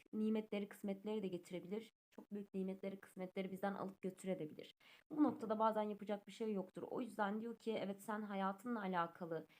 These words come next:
istediğin şeyleri elde edebilmek uğruna, amaçlarının uğruna çalışmış, çabalamış olabilirsin.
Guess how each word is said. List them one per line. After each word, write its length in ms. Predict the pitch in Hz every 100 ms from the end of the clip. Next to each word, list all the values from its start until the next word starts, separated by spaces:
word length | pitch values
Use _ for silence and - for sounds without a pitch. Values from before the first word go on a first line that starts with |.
| _
istediğin 460 | 196 - 208 208 220
şeyleri 380 | - 196 180 180
elde 280 | 180 180
edebilmek 520 | 190 190 190 190 202 -
uğruna, 360 | 185 180 180 170
amaçlarının 600 | 180 190 - 190 190 -
uğruna 280 | 180 175 180
çalışmış, 560 | - 185 185 185 180
çabalamış 500 | - 180 180 180 180
olabilirsin. 720 | - 185 180 175 190 - 196